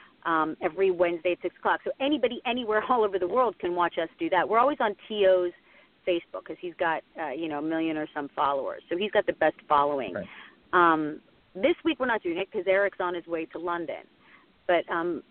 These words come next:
Speaker 1: most every other week we're doing that. And you can participate. Like, you just send us your questions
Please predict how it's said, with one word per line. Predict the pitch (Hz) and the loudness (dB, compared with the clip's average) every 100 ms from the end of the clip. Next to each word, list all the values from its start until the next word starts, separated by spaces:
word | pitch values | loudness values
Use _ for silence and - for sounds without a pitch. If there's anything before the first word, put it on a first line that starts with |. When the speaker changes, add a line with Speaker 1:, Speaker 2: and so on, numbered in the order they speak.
| _ - | _ -2
Speaker 1:
most | 208 196 | 0 2
every | 196 185 | 4 2
other | 165 | 2
week | 165 160 - | -2 -6 -6
we're | |
doing | 156 160 165 | -6 -4 -4
that. | 165 | -2
And | 233 247 | 2 4
you | 311 453 | 4 2
can | 427 | 0
participate. | 311 247 226 - 370 - - - | -2 -2 -6 -4 -4 -4 -10 -10
Like, | 123 202 | -10 -12
you | |
just | 240 - | -12 -4
send | 359 269 | -2 0
us | 254 | -4
your | 175 | -6
questions | - 202 - - | -4 -4 -4 -14